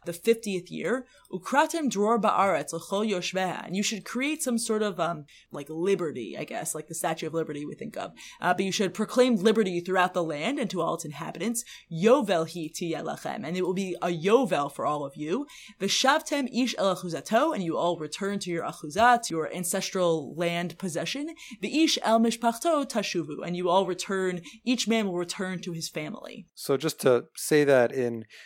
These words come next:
Speaker 2: regular English and explain what that
Speaker 1: <laughs>
Speaker 2: means, that we're all gonna return to our achuzah, this land holding, and return to our families, simply stated, on, on this fiftieth year,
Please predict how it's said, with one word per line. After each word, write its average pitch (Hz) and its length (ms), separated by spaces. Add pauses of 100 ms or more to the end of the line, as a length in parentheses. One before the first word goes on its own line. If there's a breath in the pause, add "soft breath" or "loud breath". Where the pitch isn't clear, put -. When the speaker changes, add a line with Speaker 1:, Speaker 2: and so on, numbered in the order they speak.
(160 loud breath)
Speaker 2:
regular 131 380
English 143 380
and 120 100
explain 123 420
what 123 140
that 226 240
Speaker 1:
<laughs> 156 100
Speaker 2:
means, 147 240
that 120 200
we're 120 160
all 123 120
gonna 120 140
return 147 480
to 135 120
our 113 240
achuzah, 131 640
this 107 240 (220 loud breath)
land 147 460
holding, 143 560 (260 soft breath)
and 110 460
return 123 320
to 131 100
our 131 120
families, 156 600 (760 soft breath)
simply 180 420
stated, 151 640
on, 120 180 (100)
on 120 120
this 160 160
fiftieth 160 540
year, 123 460